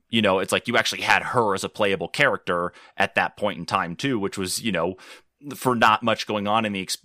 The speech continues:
in the expanded universe that, um, allowed for that kind of, like, expansion other than, you know, like, books. It, it was something nice, at least, to have that's like, okay, here's an actual character that's been written about. You know, it, it was one of those things, I think, especially for me.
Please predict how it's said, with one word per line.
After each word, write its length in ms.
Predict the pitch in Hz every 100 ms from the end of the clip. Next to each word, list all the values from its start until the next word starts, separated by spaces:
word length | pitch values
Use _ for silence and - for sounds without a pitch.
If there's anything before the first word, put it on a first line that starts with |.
| _
in 160 | 98 95
the 80 | 90
expanded 480 | - - 110 98 85
universe 640 | 90 104 90 87 87 -
that, 280 | 90 85 - - - _ _ _
um, 400 | - 95 87 82 -
allowed 420 | 110 95 92 98
for 100 | -
that 200 | 90 87
kind 200 | - 90 87
of, 120 | 80
like, 240 | 85 82 _ _ _ _ -
expansion 460 | 90 - 98 92 92
other 120 | 87
than, 80 | 92
you 60 | 85
know, 100 | 80
like, 220 | 73 -
books. 460 | 110 92 - - - - -
It, 140 | - -
it 80 | 165
was 120 | 123
something 320 | - - 95 90
nice, 300 | 87 85 -
at 80 | -
least, 200 | 85 -
to 60 |
have 220 | 76 90
that's 180 | 87 85
like, 120 | 98
okay, 220 | 143 123 104
here's 240 | 127 113
an 60 | 104
actual 320 | 107 - 98
character 360 | - 104 - 95
that's 160 | 87
been 160 | - 82
written 220 | 101 85
about. 400 | 78 76 78 80 - - - _ _ _
You 80 | 85
know, 80 | 92
it, 200 | 90 98
it 60 | 98
was 160 | 110 95
one 160 | 123
of 80 | 113
those 200 | 101 95
things, 220 | 90 82
I 60 | 80
think, 160 | 90
especially 400 | - 95 85 78
for 120 | 76 73
me. 260 | 80 -